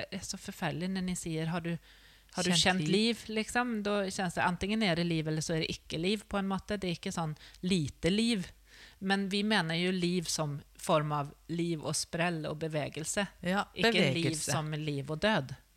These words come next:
Speaker 2: Nej.
Speaker 1: Nej.
Speaker 2: Nej.
Speaker 1: Men det, men det är liksom, det är inte så rart att man börjar att tänka på det, att man syns att det är lite skummelt,
Speaker 2: Nej.
Speaker 1: det ordet. Så, men det är ju bevegelse från barnet som vi är ute efter när vi säger liv.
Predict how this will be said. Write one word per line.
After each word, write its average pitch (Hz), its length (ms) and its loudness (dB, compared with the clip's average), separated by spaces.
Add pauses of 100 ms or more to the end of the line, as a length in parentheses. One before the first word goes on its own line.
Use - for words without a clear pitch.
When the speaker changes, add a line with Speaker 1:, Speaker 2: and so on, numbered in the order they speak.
(320)
Speaker 2:
Nej. 185 300 4
Speaker 1:
Nej. - 180 -2 (180)
Speaker 2:
Nej. 185 200 6
Speaker 1:
Men 208 120 6
det, 214 240 8
men 220 180 0
det 226 60 4
är 214 100 6
liksom, 196 540 2 (120)
det 190 80 0
är - 20 4
inte 214 200 -2
så 214 220 0
rart 156 220 2
att 156 100 -4
man 156 220 -2
börjar 151 180 -4
att 151 140 -2
tänka 143 340 -4
på 165 100 -6
det, 190 240 2
att 160 100 0
man 165 140 0
syns 151 240 -4
att 156 100 -4
det 156 100 0
är 143 60 0
lite 147 220 -4
skummelt, - 520 -6 (380)
Speaker 2:
Nej. 170 200 -2 (100)
Speaker 1:
det 170 160 0
ordet. 170 420 -2
Så, 175 440 0 (100)
men 185 140 -2
det 185 80 2
är 170 80 6
ju 180 140 2
bevegelse 143 840 0
från 156 280 -2
barnet 139 400 -4
som - 160 -6
vi - 140 -6
är - 40 -8
ute 143 260 -6
efter - 260 -6
när - 160 -8
vi - 60 -8
säger - 320 -10
liv. - 300 -12